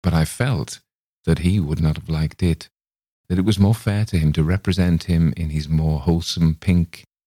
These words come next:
and white and blonde conventionality.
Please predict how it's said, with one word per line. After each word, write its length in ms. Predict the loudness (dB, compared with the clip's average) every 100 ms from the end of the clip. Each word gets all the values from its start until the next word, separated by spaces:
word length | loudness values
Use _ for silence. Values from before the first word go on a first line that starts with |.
| _
and 160 | -2 -2
white 540 | 0 2 4 2 -2 -18 _ _
and 260 | 0 0 0
blonde 680 | 2 4 4 4 4 2 -2 -2
conventionality. 1120 | 0 0 0 0 0 0 0 -2 -6 -8